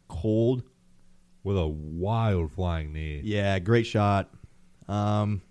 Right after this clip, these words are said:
Speaker 1: like Cormier said on the, on the, the pay-per-view, the U F C especially, you know, you typically don't get to retire gracefully.
Speaker 2: Yeah, he said most guys go out on their back,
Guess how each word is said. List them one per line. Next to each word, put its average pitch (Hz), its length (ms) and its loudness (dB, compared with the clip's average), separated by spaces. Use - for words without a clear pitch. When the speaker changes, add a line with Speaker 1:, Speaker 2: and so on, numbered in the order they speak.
Speaker 1:
like 120 220 0
Cormier 170 400 4
said 139 200 -2
on 131 100 0
the, 107 60 0
on 104 160 0
the, 92 280 -2
the 98 200 -2
pay-per-view, 120 600 2
the 117 80 0
U 180 100 6
F 185 60 4
C 165 120 0
especially, 143 760 2
you 107 100 -2
know, 107 340 2
you 123 120 -8
typically 165 320 2
don't 123 400 2
get 123 120 -2
to 117 60 0
retire 104 420 2
gracefully. 87 600 -4
Speaker 2:
Yeah, 90 260 -2
he 92 80 0
said 113 300 -4
most 95 280 0
guys 90 300 2
go 85 160 2
out 85 160 0
on 82 100 -2
their 73 120 -4
back, 82 520 -4